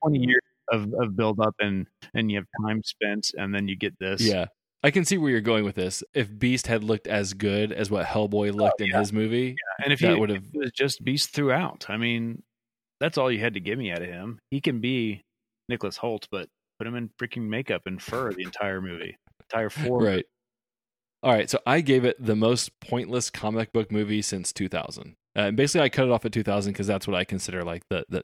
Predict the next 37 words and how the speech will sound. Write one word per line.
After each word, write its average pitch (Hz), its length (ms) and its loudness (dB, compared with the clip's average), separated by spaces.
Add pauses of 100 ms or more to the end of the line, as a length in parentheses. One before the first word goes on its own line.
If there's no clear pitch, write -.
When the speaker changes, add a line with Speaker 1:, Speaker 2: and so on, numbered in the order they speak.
Speaker 2:
the 95 80 -2
modern 87 760 -4 (180)
comic 87 360 -6
book 90 220 -8
movies. 87 280 -6 (580)
Why 120 180 4
make 117 240 0
this 117 160 -2
movie? 104 320 -2 (340)
You 127 140 -2
could 123 160 2
have 117 300 0
th-, 113 100 -8 (480)
ended 131 320 2
the 120 140 2
X-Men 107 340 0
for 104 140 0
all 104 100 2
intents 104 300 -2
and 98 100 -4
purposes 98 580 -4
on 95 300 -2
Logan, 85 400 -6 (400)
which - 180 -2
would 107 120 0
have 101 80 -4
been 98 280 -2
a 107 80 -2
great 104 260 0
high 98 180 -2
note. 90 260 -4 (720)
And 107 580 0
you 104 540 0
could 117 260 2
have 104 760 -2 (160)
just - 520 -2
not 120 320 -2